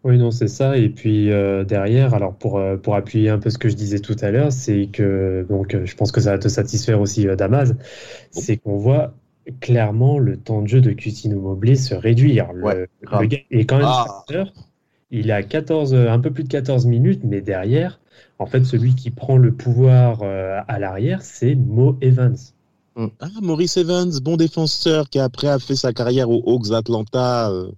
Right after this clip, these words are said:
Speaker 1: Pour se faire sweeper par LeBron.
Speaker 2: Oui, ça c'est un autre sujet, s'il te plaît. Hein,
Speaker 3: Putain, il y avait,
Speaker 2: je,
Speaker 3: il y avait
Speaker 2: je, je
Speaker 3: Eddie House dans cette équipe.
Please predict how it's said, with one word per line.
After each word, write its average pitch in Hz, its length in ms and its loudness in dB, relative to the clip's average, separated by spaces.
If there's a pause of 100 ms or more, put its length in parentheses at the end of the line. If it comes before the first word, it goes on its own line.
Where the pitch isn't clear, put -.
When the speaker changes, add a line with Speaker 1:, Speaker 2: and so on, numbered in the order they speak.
(200)
Speaker 1:
Pour 123 100 -2
se 123 100 2
faire 120 160 2
sweeper 127 300 4
par 120 100 2
LeBron. 117 420 2 (600)
Speaker 2:
Oui, 123 300 2
ça 110 100 -2
c'est 110 160 -2
un 107 120 2
autre 107 160 0
sujet, 92 300 0
s'il - 160 -4
te 104 120 -4
plaît. - 220 -2 (360)
Hein, 80 200 -6
Speaker 3:
Putain, 147 140 -6
il 127 60 0
y 104 40 -2
avait, 87 100 -4
Speaker 2:
je, 80 80 -2
Speaker 3:
il 78 60 -10
y 110 40 -4
avait 80 100 -6
Speaker 2:
je, - 160 -2
je - 60 0
Speaker 3:
Eddie 120 240 -2
House 113 240 -2
dans 85 120 -8
cette - 180 -14
équipe. 85 260 -8